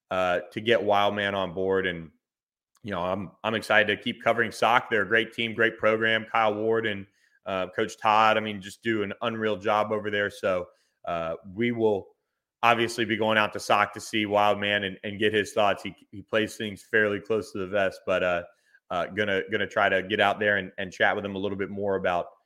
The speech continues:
uh, what this commitment means to him and, and how it came to be from his angle. But by checking around, this is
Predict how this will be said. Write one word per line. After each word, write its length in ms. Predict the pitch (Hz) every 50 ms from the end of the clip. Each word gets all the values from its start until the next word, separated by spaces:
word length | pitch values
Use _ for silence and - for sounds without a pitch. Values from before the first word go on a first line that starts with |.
| _ _ _ _ _ _ _ -
uh, 140 | 87 85 80
what 280 | 78 92 101 117 - -
this 140 | 113 - -
commitment 420 | - 117 113 110 107 101 95 95 104 107
means 320 | 123 135 139 131 123 -
to 100 | - 120
him 200 | 120 120 120 120
and, 220 | 113 98 92 90 - _ _ _ _ _ -
and 200 | 104 95 92 92
how 180 | 95 107 107
it 120 | 107 - -
came 240 | - 107 107 104 87
to 60 | 90
be 440 | 82 110 104 101 98 92 - - _ _ _ _
from 160 | - 104 98
his 240 | 101 110 107 101 95
angle. 320 | 101 98 98 95 92 95 87
But 280 | 80 95 90 87 - - _ _ _ -
by 100 | - 101
checking 340 | 95 - 120 110 110 113 101
around, 400 | 92 95 104 101 98 95 95 92
this 200 | 92 92 - -
is 220 | 95 85 82 -